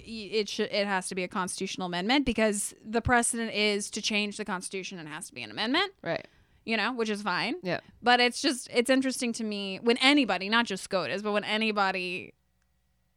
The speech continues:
Speaker 1: cites the framers' vision as a reason
Speaker 2: Yeah.
Speaker 1: to keep something that's not working. And I'm just like, "I'm sorry." <laughs> Look around.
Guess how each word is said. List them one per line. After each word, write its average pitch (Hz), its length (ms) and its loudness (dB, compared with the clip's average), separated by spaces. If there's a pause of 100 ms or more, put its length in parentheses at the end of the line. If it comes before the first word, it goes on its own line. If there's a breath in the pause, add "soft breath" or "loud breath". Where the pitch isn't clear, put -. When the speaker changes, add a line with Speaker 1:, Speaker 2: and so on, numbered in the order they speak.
(140)
Speaker 1:
cites 208 640 4
the 220 160 -6
framers' 180 580 -6
vision 175 440 -6
as 202 220 -6
a 202 80 -2
reason 196 800 -6
Speaker 2:
Yeah. 160 300 2 (260)
Speaker 1:
to 220 140 -4
keep - 520 -8
something 202 380 -6
that's - 180 -10
not 180 200 -4
working. 185 400 -2
And 175 100 -4
I'm 190 100 -4
just 190 260 -2
like, 185 320 4
"I'm - 140 -12 (100)
sorry." - 680 -8
<laughs> - 1200 -12
Look 622 340 8 (560)
around. 214 240 -2